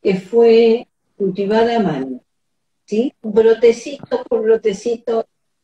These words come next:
que lo hemos experimentado juntos y no es fácil.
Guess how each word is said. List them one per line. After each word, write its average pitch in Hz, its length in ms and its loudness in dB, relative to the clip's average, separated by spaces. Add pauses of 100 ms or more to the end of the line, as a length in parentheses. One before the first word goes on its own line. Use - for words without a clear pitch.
que 202 140 2
lo 202 120 0
hemos 247 380 0
experimentado 180 880 0
juntos 226 640 2
y 190 320 0 (120)
no 214 340 2
es 185 160 -2 (440)
fácil. 170 580 -4